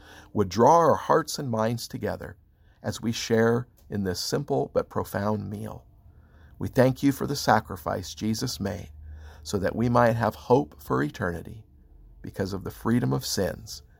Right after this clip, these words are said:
his death brought us. In Jesus' name we pray.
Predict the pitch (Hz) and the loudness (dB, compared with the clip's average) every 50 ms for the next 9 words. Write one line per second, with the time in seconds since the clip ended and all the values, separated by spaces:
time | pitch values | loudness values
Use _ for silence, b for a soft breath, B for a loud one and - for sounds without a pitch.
0 | b b b - 107 98 92 - - - 87 82 87 - - - 92 80 - - | b b b 0 0 2 0 0 0 2 2 2 0 -2 -2 0 0 0 0 -2
1 | - - - - - - - - _ _ _ b b b b b b b b b | -6 -10 -14 -14 -16 -18 -18 -20 _ _ _ b b b b b b b b b
2 | b 107 107 95 85 92 117 147 165 160 156 160 151 - - 139 135 139 143 135 | b 4 4 4 2 4 6 6 6 4 2 0 -2 -2 0 2 4 4 4 4
3 | 127 135 143 147 - - 90 76 - - - - | 2 0 0 -2 -2 -2 -2 -2 -2 -4 -10 -14